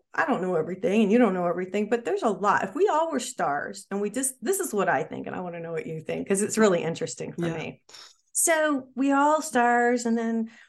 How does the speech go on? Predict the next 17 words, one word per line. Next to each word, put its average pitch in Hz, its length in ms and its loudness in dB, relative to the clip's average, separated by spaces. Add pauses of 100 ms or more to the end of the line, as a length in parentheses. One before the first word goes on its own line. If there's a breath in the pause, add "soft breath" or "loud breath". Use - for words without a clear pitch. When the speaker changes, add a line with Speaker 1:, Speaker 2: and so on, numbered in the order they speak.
Speaker 1:
we 226 140 0
all 262 240 0
felt 262 240 2
like 226 240 0
we 233 100 -2
wanted 214 360 -2
to 226 60 -6
have 202 300 -6
our 202 160 -2
own 190 200 -2
identity 170 680 -6
is 156 180 -4
what 160 160 -2
I 143 140 -4
get - 280 -6
from - 260 -8
this. - 520 -12